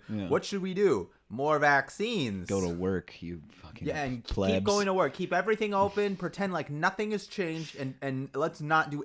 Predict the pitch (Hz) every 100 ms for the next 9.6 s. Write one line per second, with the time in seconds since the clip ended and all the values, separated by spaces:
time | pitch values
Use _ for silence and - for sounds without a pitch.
0 | - 160 185 185 175 156 135 135 123 101
1 | 92 90 - - 107 _ 107 113 - 120
2 | 113 147 143 120 120 127 117 101 92 117
3 | 117 113 110 107 - 95 95 90 92 107
4 | 98 - 104 98 101 95 95 95 92 107
5 | 104 104 107 - 98 95 90 - 110 104
6 | 90 85 90 87 87 87 - 113 95 82
7 | 82 - 87 85 80 - 92 92 - -
8 | 95 92 85 85 87 85 82 92 - 98
9 | - 90 92 92 95